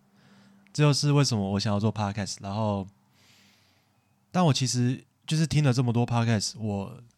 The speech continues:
就觉得说，大学生感觉就不适合踏入 podcast，尽管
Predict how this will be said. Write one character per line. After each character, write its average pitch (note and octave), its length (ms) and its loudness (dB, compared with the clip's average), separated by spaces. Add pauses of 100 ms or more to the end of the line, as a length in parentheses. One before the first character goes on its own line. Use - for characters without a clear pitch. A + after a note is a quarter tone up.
(200)
就 C3+ 120 2
觉 A2+ 160 0
得 G#2 140 -2
说， G#2 460 -4 (880)
大 C#3+ 140 4
学 A#2 160 2
生 A2+ 200 -2
感 G2 160 -6
觉 F#2 160 -10
就 A2 100 -6
不 F#2+ 100 -10
适 G2+ 160 -8
合 F#2 340 -12
踏 A2+ 140 -6
入 G#2 180 -4
podcast， G2 500 -10
尽 A#2 200 -6
管 F#2+ 300 0